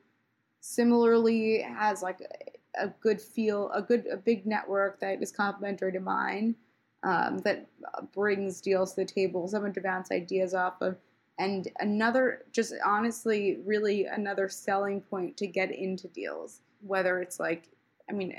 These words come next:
I don't, I'm not, I can't see myself doing that cultural route, but some other value add to help,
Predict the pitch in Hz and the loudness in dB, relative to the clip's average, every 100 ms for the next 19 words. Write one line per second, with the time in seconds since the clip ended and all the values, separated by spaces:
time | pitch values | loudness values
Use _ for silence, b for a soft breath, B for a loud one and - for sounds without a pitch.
0 | - 196 196 196 - - 196 - 185 - | -6 -4 -4 -4 -4 -6 -6 -8 -6 -4
1 | 185 180 185 - 190 180 180 - - 190 | -4 -4 -6 0 0 0 -2 -4 -2 -4
2 | 185 202 226 254 262 240 190 - - 226 | -2 -2 0 2 2 0 -8 -8 0 2
3 | 226 - 190 196 196 185 175 180 170 80 | 2 2 0 2 2 2 2 2 2 0
4 | - 196 196 175 170 | -2 -4 -2 -2 -2